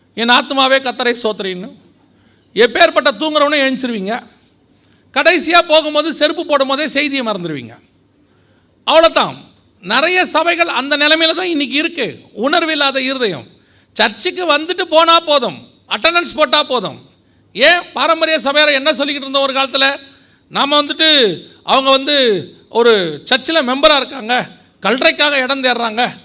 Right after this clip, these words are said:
அவ்வளோதான். மத்தபடி ஆவியும் இல்ல, அனலும் இல்ல. இங்க எல்லாமே இருக்கு, ஆனா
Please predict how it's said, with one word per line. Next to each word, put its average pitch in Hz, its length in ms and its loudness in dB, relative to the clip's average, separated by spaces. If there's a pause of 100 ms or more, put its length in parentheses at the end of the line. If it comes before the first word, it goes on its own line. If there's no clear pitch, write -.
(280)
அவ்வளோதான். 254 520 2 (220)
மத்தபடி 294 420 -2
ஆவியும் 277 400 0
இல்ல, 269 160 0
அனலும் 254 380 0
இல்ல. 220 160 -2 (180)
இங்க 269 220 -2
எல்லாமே 311 340 2
இருக்கு, 277 280 0 (640)
ஆனா 277 220 0